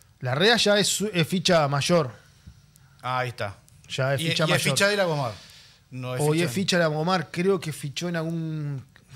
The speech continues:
Speaker 1: creo que ya arregló en algún cuadro de la liga, me parece.
Speaker 2: Ahí va.
Speaker 1: Pero sí, está Lagomar. Está Lagomar.
Speaker 2: Otro, hablando un poquito de básquetbol, saliendo un poquito de Nacional,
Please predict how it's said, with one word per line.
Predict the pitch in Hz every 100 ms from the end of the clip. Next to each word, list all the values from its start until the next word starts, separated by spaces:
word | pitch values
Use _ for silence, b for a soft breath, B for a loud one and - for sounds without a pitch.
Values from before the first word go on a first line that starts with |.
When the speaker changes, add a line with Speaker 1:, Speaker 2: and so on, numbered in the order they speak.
| - -
Speaker 1:
creo | 180 175
que |
ya | 151 165
arregló | 156 160
en |
algún | 147 143
cuadro | 151 151 135 131
de | 131
la | 131
liga, | 135 127
me | 120
parece. | 120 117 - -
Speaker 2:
Ahí | 110 110
va. | 101 101 B B _
Speaker 1:
Pero | - 131 127 127 127 117
sí, | 147 131
está | - 135
Lagomar. | 147 131 120 - _ _ _
Está | - 123
Lagomar. | 147
Speaker 2:
Otro, | 262 185 - -
hablando | 135 165
un | 139
poquito | 139 127
de | 120
básquetbol, | 151 147 113
saliendo | 117 120 139
un | 117
poquito | 104 123 107 - _ _
de | 104 104
Nacional, | 104 107 139